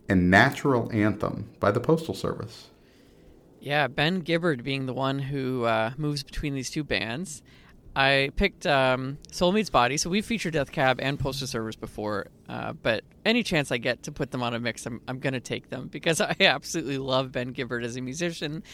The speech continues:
Speaker 2: I love these two bands. Postal Service is just, like, it's like that album is just possibly the most perfect album, I think, of all time. It's <laughs> so good. Um,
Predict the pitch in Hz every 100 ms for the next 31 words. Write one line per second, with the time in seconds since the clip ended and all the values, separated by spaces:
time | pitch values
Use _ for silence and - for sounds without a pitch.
0 | - - - 127 143 151 143 147 139 127
1 | 127 127 123 - - - - - 160 160
2 | 147 143 135 127 123 120 127 - 110 107
3 | - - - - - 143 170 147 175 208
4 | - - 139 143 143 117 117 - 131 -
5 | 151 - - - 151 139 131 131 117 127
6 | 120 - 113 117 101 101 101 104 117 -
7 | 123 117 110 - - 135 113 113 113 113
8 | 139 - - 196 202 196 143 147 135 -
9 | - - - - - 143 135 135 131